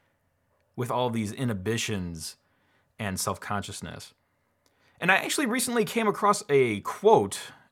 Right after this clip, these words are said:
and it may be paraphrased. I cross-checked it to try to see how accurate it was, but it may be paraphrased. And it's from the late Sean Connery, rest in peace, Sean. Uh, and he said, "My childhood was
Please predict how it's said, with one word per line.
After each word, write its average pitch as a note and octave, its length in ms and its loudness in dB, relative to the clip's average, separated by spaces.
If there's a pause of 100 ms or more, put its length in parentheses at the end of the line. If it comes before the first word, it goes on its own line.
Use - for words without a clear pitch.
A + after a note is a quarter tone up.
and B2 360 2
it C#3 140 0
may D#3+ 160 4
be D3 140 0
paraphrased. A2 720 2
I G2+ 60 2
cross-checked A2 640 0
it F#2+ 140 -10
to - 60 -14
try G#2+ 180 -4
to F#2+ 60 -6
see G#2+ 180 -6
how G2+ 100 0
accurate G2 400 -4
it E2+ 40 -8
was, F#2 160 -8
but G2+ 120 -8
it - 60 -10
may G2+ 100 -6
be F#2+ 120 -8
paraphrased. F#2+ 600 -12 (400)
And A#2 280 -2
it's A2+ 180 -4
from B2+ 320 2
the G#2 300 2
late A#2 340 -2
Sean A#2 420 0
Connery, G2 540 -2
rest G#2 400 -4
in F#2 220 -6
peace, G#2+ 380 -4
Sean. G#2 500 0 (400)
Uh, A2 120 -4
and A#2 140 -2
he B3+ 200 0
said, D3+ 300 2
"My C#3+ 220 2
childhood C3 800 0
was G#2+ 360 0